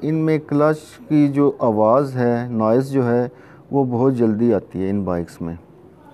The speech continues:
अगर किसी को शक हो, तो किसी भी source से confirm करा सकता है। मैं बड़े दावे से कह रहा हूँ ये बात, कि ये दो हज़ार नौ, दस, ग्यारह, बारह में दाऊद यामाहा का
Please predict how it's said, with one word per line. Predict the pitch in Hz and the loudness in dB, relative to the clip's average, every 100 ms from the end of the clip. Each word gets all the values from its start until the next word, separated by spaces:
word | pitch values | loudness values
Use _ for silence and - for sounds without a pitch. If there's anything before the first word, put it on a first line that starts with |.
| - - - - - - - - - - - - - - | -20 -20 -20 -20 -20 -20 -20 -20 -20 -20 -20 -20 -20 -6
अगर | 131 143 147 | 0 2 2
किसी | 156 156 | 0 2
को | 160 151 | 2 2
शक | - 160 165 | 2 0 2
हो, | 156 160 | 2 2
तो | 160 | 2
किसी | 156 151 - | -2 -4 -4
भी | 165 165 | -2 -2
source | - 143 147 | 0 2 2
से | 147 147 147 | 0 0 2
confirm | 147 131 - 139 | 0 -2 0 0
करा | 143 131 127 | 2 2 2
सकता | 131 120 135 | 0 -2 0
है। | 131 | 0
मैं | 135 131 131 - - - | 0 0 0 -4 -12 0
बड़े | 127 135 | 0 2
दावे | 127 139 | 2 2
से | 131 110 | 0 0
कह | 107 98 | 0 2
रहा | 98 | 0
हूँ | 98 | -2
ये | |
बात, | 95 95 92 - - - - - | -2 -2 -4 -6 -20 -20 -8 0
कि | |
ये | 120 123 135 | 2 4 2
दो | 117 131 | 4 4
हज़ार | 143 131 131 127 127 - | 4 2 2 2 0 -4
नौ, | 120 127 135 147 151 117 | -4 -2 0 0 0 0
दस, | 131 - 113 | 0 0 -2
ग्यारह, | 127 131 131 | 0 2 2
बारह | 120 127 131 | 2 0 0
में | 127 135 151 - - - - - _ - | 0 -2 -6 -12 -20 -20 -20 -20 _ -6
दाऊद | 113 127 143 | 2 4 4
यामाहा | 139 131 123 127 127 | 4 2 2 0 0
का | 131 | 0